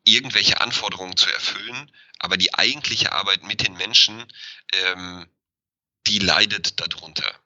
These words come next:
Das ist viel Bürokratie, viel, viel Papierkram. Äh, in diesem Pflegebereich, äh,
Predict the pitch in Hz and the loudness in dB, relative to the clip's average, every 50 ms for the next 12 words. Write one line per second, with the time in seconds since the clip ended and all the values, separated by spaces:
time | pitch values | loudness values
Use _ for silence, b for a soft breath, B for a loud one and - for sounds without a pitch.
0 | _ _ _ - - - - - - - - - 131 139 135 104 - 104 98 101 | _ _ _ -2 0 2 2 4 2 2 2 0 0 0 -2 -4 -6 -8 -8 -4
1 | - - - 90 - - - - 165 - 80 - - - - 104 107 104 98 196 | -4 -2 -2 2 2 2 0 2 -2 -2 -2 -4 -2 -2 -2 -2 -2 -2 -4 -4
2 | - 170 - - - 196 - 180 - - - - - 151 165 - - - - 98 | -4 -4 -4 -4 -4 -4 -6 -6 -4 -6 -2 2 2 2 2 2 2 0 2 2
3 | 98 98 98 98 95 - - - 85 82 82 82 80 78 69 69 80 78 - - | 2 0 -2 -4 -2 2 2 4 4 2 -2 -2 -4 -6 -6 -6 -4 -8 -6 -6
4 | - - - 87 95 104 107 87 - 80 82 85 80 - 73 | -2 0 2 2 0 0 -4 -4 0 0 2 2 2 0 0